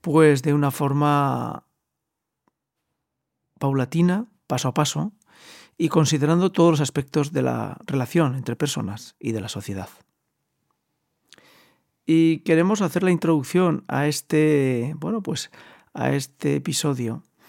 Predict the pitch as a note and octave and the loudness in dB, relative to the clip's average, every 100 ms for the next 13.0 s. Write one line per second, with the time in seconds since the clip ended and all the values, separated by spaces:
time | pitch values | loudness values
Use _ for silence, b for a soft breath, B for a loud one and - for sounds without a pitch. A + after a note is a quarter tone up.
0 | b b - - D3 C#3 C3+ C3 F3 D3 | b b -12 0 2 4 2 0 -2 -2
1 | D#3 D#3 - C3+ C3 B2 A#2 G#2+ - B2+ | 2 2 0 -2 -2 -2 -2 -6 -6 -4
2 | C3 B2 A#2+ D#3 D3+ B2 A#2+ B2 A#2+ - | -2 -4 -2 0 0 -2 -4 -4 -4 0
3 | F3 C3 A2+ - B2+ A#2+ C#3+ C#3+ - E3 | 0 0 -4 -6 -6 -6 -8 -10 -4 -2
4 | D3+ A#2+ B2 C3+ F#3+ F3 C3+ D3 C#3+ - | 0 -2 -6 -6 -6 -6 -6 -6 -6 -4
5 | C3 C3+ C3+ - C#3 C#3 A#2+ F3+ C#3 C3+ | -4 -4 -8 -8 -2 -2 -2 -6 -6 -8
6 | - A2+ - G2+ C3 - E3 F#3+ B B | -12 -10 -6 -6 -4 -4 -4 -6 B B
7 | B B B E3 D3 D3+ D3+ D3 C#3+ C#3+ | B B B -4 -2 0 0 0 0 2
8 | E3 E3+ D#3 E3 D3 D#3 E3+ C3+ - - | 2 2 2 2 2 2 0 0 -6 -12
9 | F3 E3+ E3 C3+ C3 A#2 C3 b b b | -6 -4 -4 -4 -4 -6 -8 b b b
10 | b - B2 B2 - C#3+ D3+ D3+ E3 C3+ | b -6 -4 -4 -4 -6 -4 -4 -4 -8
11 | - _ C#3+ C#3 C#3 C3+ - D3 D3+ - | -12 _ -12 -6 -6 -6 -4 -2 -2 -8
12 | - C#3 C#3+ C#3 D3 C#3 C3 A2+ A#2 | -6 -2 -2 -2 -8 -6 -6 -6 -10